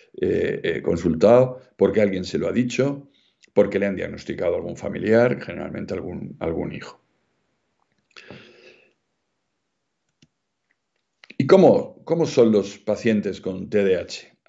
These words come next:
Los pacientes adultos con T D A H. Pues en general tienen un estilo de vida caótico.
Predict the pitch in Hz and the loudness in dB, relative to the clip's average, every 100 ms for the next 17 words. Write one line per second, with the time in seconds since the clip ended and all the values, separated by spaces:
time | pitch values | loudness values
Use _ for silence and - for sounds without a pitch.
0 | - 98 - 110 107 - 92 90 87 - | -10 -8 -6 -2 -2 0 0 0 -4 -10
1 | - - 82 - - - 131 131 147 165 | -10 -6 -6 -8 -6 -2 -2 0 2 2
2 | 190 151 131 104 107 107 101 85 104 110 | 2 2 2 2 4 4 4 2 0 0
3 | 110 - _ _ - 90 90 - - - | -2 -16 _ _ -2 2 2 0 -8 -16
4 | - | -20